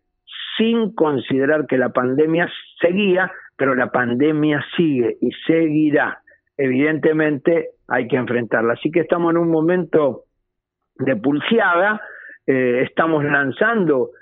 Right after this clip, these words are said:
eh, movilizaciones y reuniones,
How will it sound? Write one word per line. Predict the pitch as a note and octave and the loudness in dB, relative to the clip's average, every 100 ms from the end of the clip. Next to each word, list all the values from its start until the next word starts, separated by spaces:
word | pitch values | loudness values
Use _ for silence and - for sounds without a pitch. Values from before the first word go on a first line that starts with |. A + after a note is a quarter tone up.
| _ | _
eh, | - B2+ B2 | -2 0 2
movilizaciones | C3+ C#3 C3+ B2+ B2+ A#2+ D#3+ E3 D#3+ - | 2 2 0 0 -2 0 0 0 0 -2
y | C#3+ | -2
reuniones, | B2 B2+ B2+ D3+ D#3+ D#3 D#3 | 0 0 0 0 2 2 0